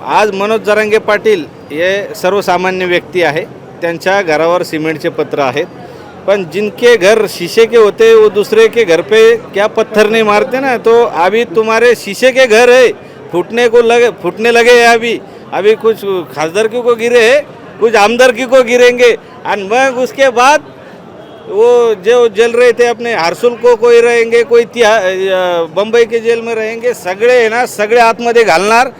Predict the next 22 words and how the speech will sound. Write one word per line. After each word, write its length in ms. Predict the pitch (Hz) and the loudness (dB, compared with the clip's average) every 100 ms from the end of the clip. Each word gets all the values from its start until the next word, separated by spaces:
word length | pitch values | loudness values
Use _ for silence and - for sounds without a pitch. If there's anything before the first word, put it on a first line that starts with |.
| - - | -20 -10
फक्त 240 | 175 185 - | -8 -4 -4
तुम्ही, 580 | - 240 233 254 262 262 - - - - - | -4 -6 -4 -4 -4 -6 -14 -20 -20 -20 -12
तुम्ही 160 | 226 254 | -6 0
आता 220 | 240 269 | 0 0
कोण 280 | 254 226 269 | -4 0 0
कोण 160 | 262 269 | 0 -2
विरोध 240 | 262 262 | 0 -2
करतोय 340 | - 254 269 | 0 -2 2
आम्ही 220 | 254 262 254 | 2 2 2
नोट 180 | 254 | 0
डाऊन 220 | 247 254 262 | 2 2 2
करतोय 320 | 254 247 247 | 0 2 2
आणि 160 | 233 | 2
कॉमेंट 420 | 233 214 220 254 247 | 0 0 0 0 0
करणाऱ्याला 600 | 247 247 247 247 247 240 | -2 0 2 2 2 0
सांगतो, 380 | 202 208 247 | -2 0 0
तुम्ही 480 | 226 - 214 220 247 | 0 -4 -8 -4 -4
जे 200 | 220 247 | 0 0
जे 100 | 247 | 2
कॉमेंट 400 | 240 233 233 247 | 2 2 2 0
करायले 380 | 220 226 240 240 | 0 0 2 2
ना, 220 | 233 226 | 0 -4